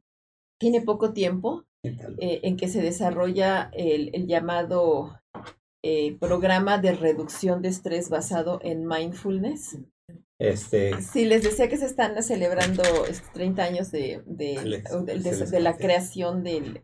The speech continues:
Speaker 1: del programa de reducción
Speaker 2: Café.
Speaker 1: de estrés basado en mindfulness,
Speaker 2: Quiero
Speaker 1: eh, que
Speaker 2: platicarse.
Speaker 1: crea el, el, el doctor John Kabat-Zinn en,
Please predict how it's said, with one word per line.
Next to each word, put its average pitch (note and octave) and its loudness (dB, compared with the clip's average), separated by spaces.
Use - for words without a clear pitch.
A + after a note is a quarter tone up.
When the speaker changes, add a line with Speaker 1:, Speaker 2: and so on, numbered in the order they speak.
Speaker 1:
del C#3+ -4
programa E3+ 0
de E3+ 0
reducción E3 -2
Speaker 2:
Café. C#3+ -2
Speaker 1:
de C#3+ -2
estrés E3 -4
basado D#3+ -2
en D#3 -4
mindfulness, F3+ -4
Speaker 2:
Quiero C3 -2
Speaker 1:
eh, E3+ 2
que - -8
Speaker 2:
platicarse. F#3 -4
Speaker 1:
crea F3+ 4
el, D3+ 0
el, D#3 -4
el F3 -4
doctor F3 0
John E3 2
Kabat-Zinn E3+ -4
en, C#3+ -6